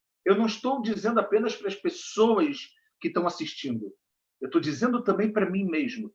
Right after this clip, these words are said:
Todos os shiurim que eu dou, eles também são feitos para mim mesmo. Então,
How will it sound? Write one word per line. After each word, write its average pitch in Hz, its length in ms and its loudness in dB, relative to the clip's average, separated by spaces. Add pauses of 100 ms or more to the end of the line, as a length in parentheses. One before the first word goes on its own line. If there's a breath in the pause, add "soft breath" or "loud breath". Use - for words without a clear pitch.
Todos 302 400 4
os 226 120 -2
shiurim 202 460 -4
que 175 100 -2
eu 156 100 0
dou, 151 320 -4 (600)
eles 170 300 4
também 196 420 2
são 233 240 -4
feitos 220 360 0
para 220 160 0
mim 208 140 -4
mesmo. 143 360 -2
Então, 226 420 2